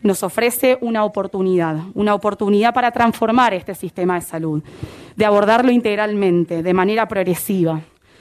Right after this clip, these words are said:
conciliando la urgencia con el futuro, abriendo caminos a la participación protagónica de todos los actores con una clara visión de qué es lo que queremos hacer. En este plan lo hemos plasmado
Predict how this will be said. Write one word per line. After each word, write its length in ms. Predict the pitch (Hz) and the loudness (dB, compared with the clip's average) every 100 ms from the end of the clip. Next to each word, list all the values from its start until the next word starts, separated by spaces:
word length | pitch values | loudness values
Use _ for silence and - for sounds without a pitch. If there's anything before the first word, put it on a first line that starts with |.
| _ | _
conciliando 680 | 208 202 202 208 240 247 233 | 0 0 0 0 2 2 0
la 100 | 202 | -2
urgencia 640 | 196 233 247 247 277 269 | -2 -2 -2 0 0 0
con 180 | 220 202 | 0 2
el 120 | 190 | 0
futuro, 640 | - 175 208 180 165 160 160 - - - | -2 -2 0 2 2 0 -4 -20 -20 -8
abriendo 480 | 196 202 220 233 233 | -4 -2 0 0 0
caminos 440 | 226 208 240 240 220 | 0 0 2 2 2
a 60 | |
la 120 | 196 | 0
participación 760 | 190 190 190 - 190 180 - 214 | 0 -4 -6 -6 -4 -4 -4 -6
protagónica 800 | 220 208 190 202 226 247 254 240 | -6 -6 -6 -2 -2 0 0 2
de 160 | 202 | 0
todos 280 | - 247 254 | 0 2 2
los 160 | 240 226 | 2 -2
actores 600 | 180 - 233 269 277 - _ _ - | -4 0 0 0 -4 -8 _ _ -4
con 140 | 196 | 0
una 180 | 220 214 | 2 0
clara 280 | 220 233 233 | 0 0 0
visión 460 | 208 - 233 247 | -4 -6 -2 0
de 100 | 214 | 0
qué 140 | 175 214 | 0 0
es 120 | 208 | 0
lo 140 | 226 | -2
que 120 | 208 190 | -2 -2
queremos 420 | 180 185 180 - | -2 -2 -4 -6
hacer. 320 | 170 165 160 151 _ - - - - - | -4 -4 -4 -8 _ -20 -20 -20 -8 0
En 140 | 208 | 0
este 240 | 220 208 | 0 -6
plan 460 | 190 214 233 269 262 - - - - | -6 -4 0 0 -2 -12 -20 -20 -8
lo 240 | 202 202 | 0 4
hemos 280 | 208 208 196 | 4 2 0
plasmado 760 | - 196 185 214 240 254 269 | 0 -2 0 0 2 4 2